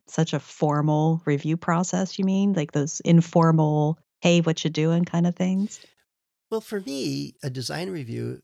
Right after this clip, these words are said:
Speaker 2: is, it starts with that, you know, "Hey, what are you working on?"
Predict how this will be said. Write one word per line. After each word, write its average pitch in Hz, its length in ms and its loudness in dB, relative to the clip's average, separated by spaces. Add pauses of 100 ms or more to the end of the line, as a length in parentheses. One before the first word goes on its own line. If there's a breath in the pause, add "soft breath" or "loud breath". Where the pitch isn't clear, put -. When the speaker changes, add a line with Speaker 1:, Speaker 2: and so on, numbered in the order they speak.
(120)
Speaker 2:
is, 117 580 -8 (1040)
it 131 160 -10
starts - 440 -8
with 143 200 -10
that, 123 300 -8 (200)
you 143 140 -6
know, 123 120 -6
"Hey, 151 180 -6
what 139 140 -6
are 139 40 -6
you 131 80 -6
working 131 300 -10
on?" 104 200 -14